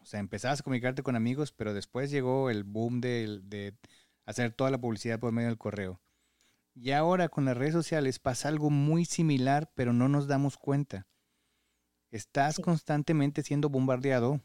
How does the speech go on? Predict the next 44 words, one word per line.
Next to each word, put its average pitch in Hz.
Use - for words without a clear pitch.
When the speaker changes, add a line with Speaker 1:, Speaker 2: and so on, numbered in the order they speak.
Speaker 1:
por 107
estas, 113
este, 104
publicaciones, 120
eh, 104
que 110
creemos 117
que, 110
que, 104
que 120
nos 110
espía 127
el 143
teléfono, 120
¿no? 113
Porque 110
sabe 131
nuestros 113
hábitos 113
Speaker 2:
<laughs> -
Speaker 1:
de 104
consumo. 104
Le-, 160
Speaker 2:
Sí, 220
Speaker 1:
para 147
Speaker 2:
así -
Speaker 1:
dar 165
Speaker 2:
es. 196
Speaker 1:
un 208
contexto 202
a 196
la 180
gente, 165
los 143
hábitos 180
de 151
consumo, 151
¿qué 151
son? 120
O 110
sea, 110
para 120
que 131
entendamos 131